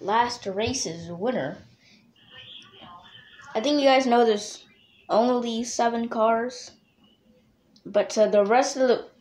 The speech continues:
people that aren't in here still have their points.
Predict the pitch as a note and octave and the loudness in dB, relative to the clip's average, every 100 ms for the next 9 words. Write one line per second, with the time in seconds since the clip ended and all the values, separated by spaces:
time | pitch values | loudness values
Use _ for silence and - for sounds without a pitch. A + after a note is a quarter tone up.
0 | _ - C4 B3 G#3+ G3+ G#3 - - G#3 | _ -4 0 4 4 6 2 2 2 2
1 | G#3+ - A3 A3+ A3+ G#3 F#3 F#3 - _ | 4 0 -2 0 2 4 4 2 -6 _
2 | _ _ _ _ _ - _ _ _ _ | _ _ _ _ _ -20 _ _ _ _
3 | _ _ _ - - - B3+ C4 B3+ A3+ | _ _ _ -10 -8 4 4 6 2 4
4 | G#3+ G3+ - G3 - - - - - | 0 0 -2 -4 -4 -10 -16 -14 -14